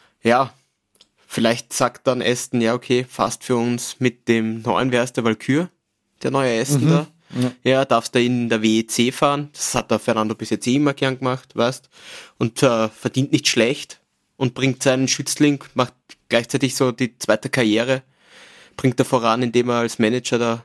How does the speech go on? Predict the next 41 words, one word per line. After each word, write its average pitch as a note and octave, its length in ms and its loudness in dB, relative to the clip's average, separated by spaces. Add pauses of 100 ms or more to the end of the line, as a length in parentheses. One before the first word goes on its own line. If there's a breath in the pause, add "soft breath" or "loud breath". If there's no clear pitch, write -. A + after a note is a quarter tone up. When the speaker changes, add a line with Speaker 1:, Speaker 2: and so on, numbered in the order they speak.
(100)
Speaker 1:
so - 140 -10
wie A#2 80 2
Mark A2 260 -4
Webber, G#2 220 -2
da A2+ 100 -2
seinen A#2 180 -2
Schützling - 440 -4 (100)
zu - 120 -6
einem G#2 100 -4
Formel-eins-Team G#2 560 -4
bringt. G2+ 340 -8 (440 loud breath)
Ja. A#2+ 200 -2 (440)
Speaker 2:
Ist D3+ 200 2
nicht, - 340 0
ist, F#3+ 300 -2
ist, F#3 320 0
würde F3+ 140 0
ich F3 60 -6
sagen, F#3 160 -2
ein F3+ 60 0
Szenario, E3 540 0
das D#3+ 260 -2
es - 340 -6
gut, - 360 -6
gut G3 180 0
möglich D#3 440 0
wäre. E3 360 2 (500)
Das, B2+ 140 -2
Speaker 1:
Weil B2+ 80 4
ich - 140 0
glaub, C#3 260 2
Speaker 2:
äh, - 20 -14
Speaker 1:
dass D#3 180 2
für - 180 0
ein, C#3 140 4
Speaker 2:
realistisch. - 420 -6
Speaker 1:
für - 160 -2
ein C3+ 80 2
Fernando C3+ 640 0
der A#2+ 200 0
Adrian A#2+ 640 0